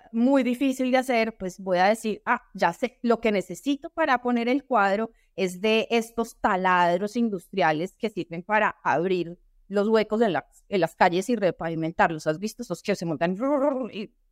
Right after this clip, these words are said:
¿Mm? Porque mi evaluación estuvo mal hecha.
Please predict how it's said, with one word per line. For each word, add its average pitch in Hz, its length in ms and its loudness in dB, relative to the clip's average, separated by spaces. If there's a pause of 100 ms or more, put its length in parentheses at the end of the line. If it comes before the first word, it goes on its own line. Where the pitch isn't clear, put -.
¿Mm? 226 140 -2 (840)
Porque 247 260 0
mi 254 120 0
evaluación 226 500 0 (160)
estuvo 220 340 -4
mal 247 220 -2
hecha. - 260 -16